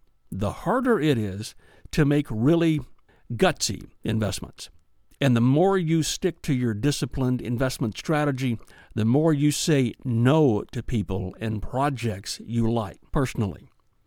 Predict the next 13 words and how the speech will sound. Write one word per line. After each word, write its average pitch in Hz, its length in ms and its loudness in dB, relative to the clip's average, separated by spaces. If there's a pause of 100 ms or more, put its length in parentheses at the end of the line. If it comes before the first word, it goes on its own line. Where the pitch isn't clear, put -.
(540)
When 151 200 0
people 220 340 0
ask 170 240 -2
me 156 160 2
about 127 220 -2
the - 80 -8
startup 135 420 -2
investments 117 640 -2
I 120 140 -4
am 104 120 -4
most 123 440 2
impressed 123 520 -2
with, 87 300 -8